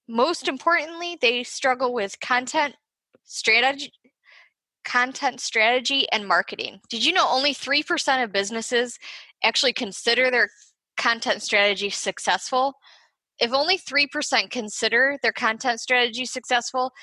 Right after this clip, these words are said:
it probably won't surprise you that eighty-seven percent of those businesses consider themselves lacking in areas of producing relevant and engaging content. If you look at last year, did you have a good strategy? If you didn't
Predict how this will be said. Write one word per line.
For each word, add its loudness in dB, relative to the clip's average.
it 2
probably 2
won't -2
surprise 2
you -2
that 4
eighty-seven 2
percent 0
of -2
those 0
businesses -2
consider 4
themselves 2
lacking 0
in -2
areas 2
of -6
producing -10
relevant 2
and 0
engaging -4
content. -2
If 0
you 4
look -2
at 2
last 0
year, 2
did -6
you 2
have 0
a -4
good -2
strategy? -2
If 0
you 4
didn't 0